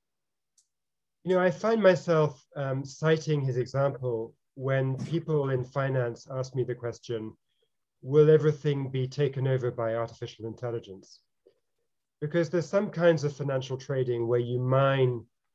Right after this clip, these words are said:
past patterns and look for the way that, you know,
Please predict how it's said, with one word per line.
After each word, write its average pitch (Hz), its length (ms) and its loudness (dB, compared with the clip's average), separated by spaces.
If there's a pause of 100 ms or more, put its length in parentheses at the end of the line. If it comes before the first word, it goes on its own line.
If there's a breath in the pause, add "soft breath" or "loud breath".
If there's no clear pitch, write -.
(240)
past 151 520 0
patterns 123 720 -8 (420)
and 135 180 -2
look 165 180 4
for 147 160 -2
the 139 100 2
way 127 460 4
that, 117 260 -6 (200)
you 131 120 -4
know, 113 280 -4